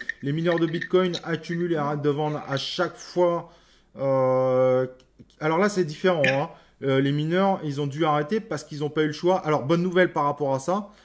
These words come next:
la crise au Kazakhstan s'arrête. C'est-à-dire que les soldats russes rentrent chez eux, donc a priori, ça repart en stabilité. Euh, ça peut être un bon signal en revanche parce que les mineurs vont pouvoir reprendre leur boulot. Mais, euh, non, là, sur le coup, euh, alors,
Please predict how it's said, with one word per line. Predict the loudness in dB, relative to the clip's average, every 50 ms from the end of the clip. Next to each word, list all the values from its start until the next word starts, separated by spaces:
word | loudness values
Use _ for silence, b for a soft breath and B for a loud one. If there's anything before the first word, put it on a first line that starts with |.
| B B
la | -4 -4
crise | -4 -2 -6 -2 0
au | -2
Kazakhstan | 0 2 0 2 2 0 -2 -2 -4 -4
s'arrête. | -4 -2 -2 -2 0 0 -2 -4 -6 -16 b b b b b b
C'est-à-dire | _ -6 -2 0 0 0 0 -2
que | -2 -2 0 0 2 0 0 0 0 0 0 0 0 0 0
les | -2
soldats | -2 -4 -6 -4 -2 -2 0
russes | 0 0 -2 -4 -2
rentrent | -2 -2 -2 -2
chez | -2 -2 -2 0 2
eux, | 0 0
donc | 0 -2 -2 -2
a | -4
priori, | -2 -2 0 2 4 4 4 2 0 -2
ça | -4 -4 -2 -2 0 0 0 0
repart | 0 0 0 -2 0 -2 -2 -2
en | -2 -4
stabilité. | -4 -4 -4 -4 -4 -6 -8 -8 -2 0 2 2 0 -2 -8 B B B B B B B B B -20 _ -12 -8
Euh, | -4 -2 0 0 2 2 2 2 2 2 2 0
ça | 0 0 -2 0
peut | 2 0
être | 0 2
un | 0 -2
bon | 0 -2 -4 -4
signal | -4 -6 -4 -2 -2 -2 0
en | 0 -2
revanche | 0 0 -2 -4 -4
parce | -8 -8 -6
que | -4
les | -4 -2
mineurs | -2 -2 -2 -2 -2 -4
vont | -4 -6
pouvoir | -8 -4 -4 -4 -2
reprendre | -2 -4 -6 -4 -4 -8 -6
leur | -4 -4 -4
boulot. | -4 -4 -4 -4 -4 B B B B B B B B B
Mais, | -4 0 2 4
euh, | 4 2 2
non, | 0 0 0 0
là, | 0 -2
sur | -2 -2 -2
le | -2
coup, | -2 -4 -8 -8 -6 -4 0 2
euh, | 4 4 4 4 2 2 2 2 0 0 0 0 0 -2 -2 -2 -2 -2 -2 -4
alors, | -4 -4 -4 -6 B B